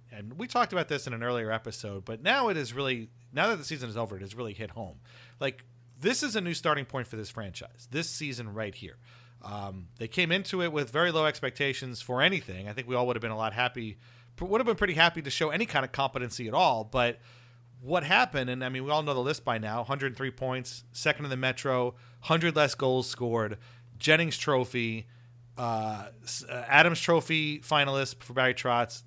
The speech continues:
Vezina Trophy finalist for Robin Lehner, playoff series, uh, with home ice advantage,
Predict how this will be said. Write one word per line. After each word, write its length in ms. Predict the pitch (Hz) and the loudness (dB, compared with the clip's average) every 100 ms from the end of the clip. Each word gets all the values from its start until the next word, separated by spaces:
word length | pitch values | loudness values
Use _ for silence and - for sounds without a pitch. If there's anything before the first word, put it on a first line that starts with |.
| - | 0
Vezina 360 | 113 170 180 170 | 6 6 6 4
Trophy 280 | 170 160 | 4 2
finalist 600 | 147 147 135 131 120 - - | 0 2 2 2 -2 -6 -14
for 400 | - 127 120 113 | -6 -2 0 0
Robin 380 | 117 117 113 | 0 0 0
Lehner, 320 | 107 107 104 104 - - - - - - - - | -4 -4 -4 -6 -10 -20 -20 -20 -20 -20 -20 -12
playoff 440 | - 151 170 160 | 2 6 10 8
series, 440 | - 156 147 135 127 | 6 2 4 2 -4
uh, 160 | 117 113 | -10 -8
with 340 | 127 123 117 | -8 -6 -6
home 180 | - 160 | -2 2
ice 140 | 160 | 2
advantage, 480 | 143 131 131 123 120 | 2 2 4 2 -2